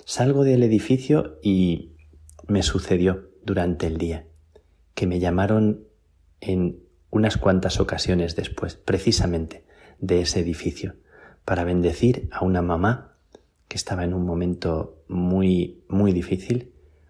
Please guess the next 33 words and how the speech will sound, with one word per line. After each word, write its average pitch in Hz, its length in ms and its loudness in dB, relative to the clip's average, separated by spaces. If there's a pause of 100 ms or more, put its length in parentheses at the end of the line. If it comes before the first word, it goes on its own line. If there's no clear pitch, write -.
(100)
a - 120 -8
una 90 180 -4
mamá 87 380 -2
en 85 80 -4
aquel 87 260 -2
edificio 92 520 0
a - 20 0
la 85 140 -2
que - 100 -8
tuve 95 260 0
que 85 120 -4
bendecir, 92 800 -2 (560)
que - 160 -8
imponer 87 440 0
las 90 240 -2
manos. 92 540 2 (1160)
Al 98 160 2
entrar 98 320 4
en 139 140 6
el 104 120 6
edificio 98 520 4
también 113 560 2
una 101 240 0
pareja 110 500 -2 (1200)
joven, 117 680 0
sonriendo, 107 960 2
me 95 200 4
ven 127 400 4
y 101 120 0
se - 140 2
dirigen 98 400 2
hacia 98 240 2
mí 113 300 2